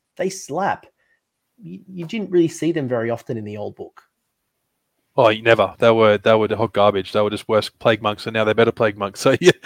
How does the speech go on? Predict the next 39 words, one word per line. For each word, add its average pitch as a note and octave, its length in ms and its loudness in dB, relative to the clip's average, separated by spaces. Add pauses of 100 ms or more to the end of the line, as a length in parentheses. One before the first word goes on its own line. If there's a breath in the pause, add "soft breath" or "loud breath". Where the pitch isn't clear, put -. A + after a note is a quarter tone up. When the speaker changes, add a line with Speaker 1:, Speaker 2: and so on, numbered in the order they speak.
(480 loud breath)
Speaker 2:
it's - 140 4
funny B2+ 240 6
how A2 100 4
that A2+ 160 0
changes. A#2+ 420 -2
You'll A2+ 100 0
see A2+ 200 -4
some, A2 260 -8 (300 loud breath)
a A#2+ 60 2
lot A#2 120 4
more A#2 100 2
Plague A#2 260 4
Censer A2+ 260 -2
Bearers A2 240 4
for - 80 -14
sure, A2 340 0
and G#2 80 -4
the, G#2 120 -2
the A#2 100 -4
Plague A#2 280 0
Priest. - 360 -2 (380 soft breath)
Um, G#2+ 420 0 (380)
I B2 100 6
love A#2 180 6
taking A2 280 0
that G#2 140 0
guy G#2 200 2
'cause, G2 420 -8
um, G2+ 340 -2
especially - 340 -6
with G#2 100 -4
Heart A2 160 4
of G#2 80 -4
Fury A2+ 240 -4
floating G#2 300 -4
around, A2 220 -2
I A2 100 2
wanna, G#2+ 260 -2
I G#2 40 -8